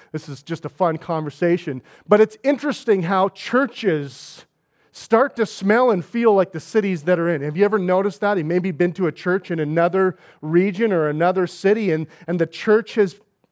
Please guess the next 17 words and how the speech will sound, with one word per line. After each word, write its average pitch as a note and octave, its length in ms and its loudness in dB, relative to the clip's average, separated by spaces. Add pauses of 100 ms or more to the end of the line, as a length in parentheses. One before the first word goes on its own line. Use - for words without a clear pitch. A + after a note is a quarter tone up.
somewhat G3+ 640 0
taken G#3 360 0
on F3+ 240 0
a E3+ 60 0
little F#3+ 320 4
bit F#3+ 160 2
of F#3 100 0
the E3 80 -6
flavor G3 480 0
of D#3 140 0
the D#3 100 0
local E3+ 400 0
context G3 680 -6
in E3 100 -6
which D#3+ 200 -8
it's E3 180 -10
in. G3 240 -8